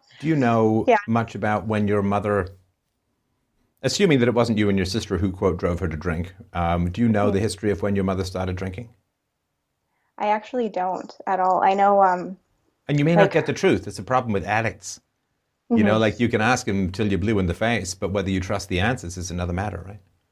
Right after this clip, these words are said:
Speaker 2: Yeah, I mean, I think it started more so when her and my dad split up. Um, I, I'm sure, like, it was at play before that. I think I just wasn't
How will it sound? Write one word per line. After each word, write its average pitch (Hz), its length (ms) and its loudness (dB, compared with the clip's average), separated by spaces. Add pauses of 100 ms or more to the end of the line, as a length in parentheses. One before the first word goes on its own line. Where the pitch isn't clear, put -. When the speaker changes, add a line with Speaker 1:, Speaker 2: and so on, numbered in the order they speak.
(920)
Speaker 2:
Yeah, 196 360 4 (120)
I 220 120 2
mean, 220 340 0 (800)
I 208 120 2
think 240 400 -2 (680)
it - 280 2 (160)
started 196 560 -2
more 185 320 -2
so 262 300 2
when 208 200 2
her 190 180 -2
and 185 140 -4
my 185 440 0 (440)
dad 175 360 4
split - 280 0
up. - 280 0 (220)
Um, - 420 0 (1300)
I, - 200 4
I'm 190 200 2
sure, 190 280 2 (120)
like, - 240 -4
it 170 120 -4
was 175 120 -2
at - 160 -2
play 170 180 -4
before 170 380 -6
that. 180 200 0
I 180 100 -4
think 180 220 -10
I 196 120 -4
just - 220 -8
wasn't - 340 -6